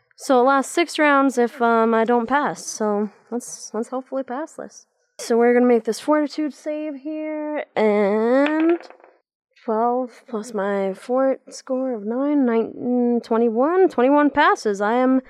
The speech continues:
no longer Flosette-, Flosette-ly poisoned.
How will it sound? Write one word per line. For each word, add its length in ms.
no 240
longer 460
Flosette-, 540
Flosette-ly 880
poisoned. 760